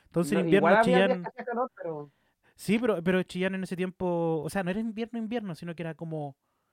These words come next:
Speaker 1: eh,
Speaker 2: Otoño.
Speaker 1: otoño, sí. Entonces no, todavía no estaba tan frío, weón.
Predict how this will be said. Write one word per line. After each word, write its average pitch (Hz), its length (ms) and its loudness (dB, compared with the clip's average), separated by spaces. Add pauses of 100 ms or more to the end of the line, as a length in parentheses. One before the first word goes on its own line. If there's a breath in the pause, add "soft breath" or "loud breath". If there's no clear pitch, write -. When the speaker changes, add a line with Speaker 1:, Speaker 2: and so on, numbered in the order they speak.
(520)
Speaker 1:
eh, 151 420 -6
Speaker 2:
Otoño. 147 420 0
Speaker 1:
otoño, 156 500 -4
sí. - 260 -14 (220)
Entonces 156 320 -6
no, 156 200 0 (360 soft breath)
todavía 156 220 0
no 175 40 0
estaba 190 300 0
tan 202 200 -2
frío, 202 340 -2
weón. 120 240 -10